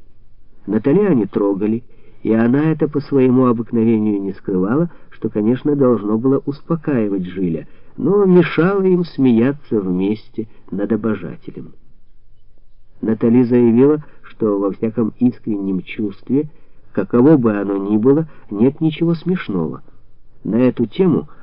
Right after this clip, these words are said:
она вела долгие разговоры с Гарнье, которого Жиль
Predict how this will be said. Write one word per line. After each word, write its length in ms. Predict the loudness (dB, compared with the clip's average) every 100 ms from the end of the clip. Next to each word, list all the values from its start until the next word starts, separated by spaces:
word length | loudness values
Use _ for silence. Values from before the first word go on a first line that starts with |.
| -20 -10
она 260 | -2 0
вела 280 | 4 4 4
долгие 540 | 4 6 6 4 2 2
разговоры 580 | 2 2 2 4 4
с 80 | 2
Гарнье, 680 | 0 0 2 2 2 2 0 -4 -18 -10
которого 460 | -8 -2 0 4 2
Жиль 300 | 2 0